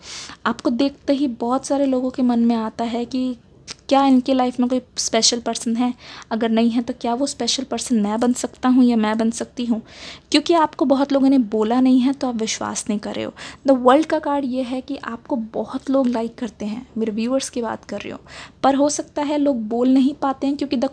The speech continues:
Queen of Wands, the Ten of Wands, गजब की एनर्जी, गजब का aura, गजब का attraction। ये male female दोनों के लिए बोल रही हूँ, ये मत बोलिएगा कि, "मैम लड़कों की भी reading करिए।"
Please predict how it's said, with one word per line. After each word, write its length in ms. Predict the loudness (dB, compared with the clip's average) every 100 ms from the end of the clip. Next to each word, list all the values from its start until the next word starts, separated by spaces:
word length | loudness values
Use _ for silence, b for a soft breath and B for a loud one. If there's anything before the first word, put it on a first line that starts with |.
| -4
Queen 280 | -2 0
of 160 | -2 0
Wands, 300 | 0 0 0
the 140 | 0 2
Ten 260 | 4 4
of 100 | 4
Wands, 320 | -2 -4 -6 B B B B -8 -2
गजब 400 | 0 2 0 0
की 140 | -4
एनर्जी, 480 | -4 -6 -10 -14 -16 -14
गजब 400 | -8 -2 -2 -2
का 140 | -8 -4 2
aura, 240 | 4 4
गजब 380 | 2 0 0 0
का 100 | 0
attraction। 540 | -2 0 2 4 6 6
ये 120 | 6
male 300 | 6 6 2
female 360 | 0 0 2
दोनों 240 | 2 2 2
के 100 | 2
लिए 80 | 2
बोल 180 | 2 2
रही 160 | 0
हूँ, 140 | -4 -4
ये 160 | 0 2
मत 140 | 2 2
बोलिएगा 400 | 4 6 6 4
कि, 280 | 2 0 2
"मैम 360 | 2 4 2 0 -2
लड़कों 320 | -2 2 0
की 120 | 2
भी 80 | 2
reading 280 | 2 2 0
करिए।" 320 | 0 -2 -4